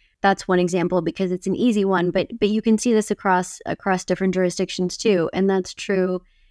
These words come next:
broadly and for universities. So you may have students who are saying something online that is, is very much allowed and maybe even encouraged in the U S because it's free speech and it's, you know,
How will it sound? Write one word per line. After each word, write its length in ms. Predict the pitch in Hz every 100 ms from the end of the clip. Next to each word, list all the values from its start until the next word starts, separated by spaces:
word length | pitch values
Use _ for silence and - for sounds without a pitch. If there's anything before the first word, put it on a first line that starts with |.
| _ _
broadly 500 | 214 202 196 214 233
and 240 | - 196 196
for 80 | 196
universities. 760 | 190 190 240 233 170 160 175
So 140 | - 196
you 200 | 196 202
may 180 | 196
have 180 | 190 196
students 500 | - 208 190 196 196
who 120 | 196
are 180 | 190 185
saying 380 | 180 214 190 190
something 320 | 214 196 190
online 680 | 185 180 208 226 190 185 185
that 120 | 185
is, 420 | 190 190 180 - -
is 220 | 190 185
very 260 | 190 202 196
much 340 | 180 175 - -
allowed 640 | 180 175 175 175 185 202 -
and 440 | 185 180 175 175 - -
maybe 280 | 196 180 180
even 300 | 170 180 180
encouraged 880 | 180 185 240 240 202 208 - - -
in 120 | 190
the 80 | 185
U 140 | 175
S 320 | 175 214 -
because 380 | - 185 190 185
it's 340 | 180 175 - -
free 240 | - 180
speech 480 | - 285 294 240 -
and 140 | 190
it's, 300 | 180 - -
you 180 | 202 185
know, 160 | 180